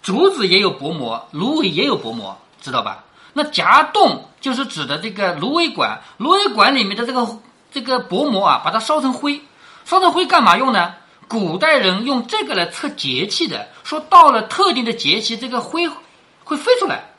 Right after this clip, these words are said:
这个有没有道理？我不懂啊。这个古代的天文学的东西，我们就不，不管它了。说夹冻灰飞管这五个字指的是什么？指的是到了特定的节气了，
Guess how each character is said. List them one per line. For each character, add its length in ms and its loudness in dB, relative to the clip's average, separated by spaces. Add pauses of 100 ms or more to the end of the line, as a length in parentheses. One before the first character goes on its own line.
(500)
这 140 -2
个 80 0
有 160 2
没 80 2
有 60 0
道 160 6
理？ 100 0
我 160 -4
不 80 -10
懂 180 -8
啊。 220 -10 (220)
这 100 -12
个 160 -6
古 220 -12
代 100 -4
的 80 -8
天 180 -10
文 100 -8
学 80 -12
的 100 -14
东 120 -10
西， 80 -14
我 120 -12
们 120 -16
就 80 -14
不， 100 -16 (180)
不 80 -8
管 280 -6
它 100 -6
了。 220 -6 (240)
说 80 -8
夹 320 6
冻 380 0
灰 260 2
飞 220 2
管 340 -4 (200)
这 280 -2
五 260 -4
个 140 -4
字 180 -10
指 160 -14
的 120 -6
是 120 -10
什 120 -8
么？ 180 -4 (160)
指 160 -8
的 100 2
是 120 -4
到 160 6
了 140 8
特 320 -2
定 120 -2
的 80 -2
节 400 -4
气 300 -2
了， 220 -6